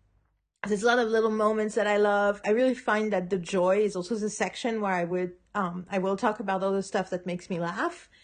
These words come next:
So, um, Giles <laughs> reacting to Willow finding accounts of rash of murder, saying,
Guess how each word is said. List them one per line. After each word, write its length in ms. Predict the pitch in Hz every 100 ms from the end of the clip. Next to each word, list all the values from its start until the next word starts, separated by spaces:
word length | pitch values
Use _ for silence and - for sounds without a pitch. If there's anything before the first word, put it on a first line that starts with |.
| - - _ _
So, 380 | - 247 220 -
um, 280 | 220 214 202
Giles 340 | 220 208 233
<laughs> 20 | 262
reacting 460 | 254 240 - 302
to 140 | - 220
Willow 380 | 202 208 220
finding 380 | 226 214 202 208
accounts 440 | 202 196 190 208 233
of 140 | 180
rash 320 | 185 190 -
of 120 | 240
murder, 420 | 190 175 196 214 247
saying, 460 | - 190 190 196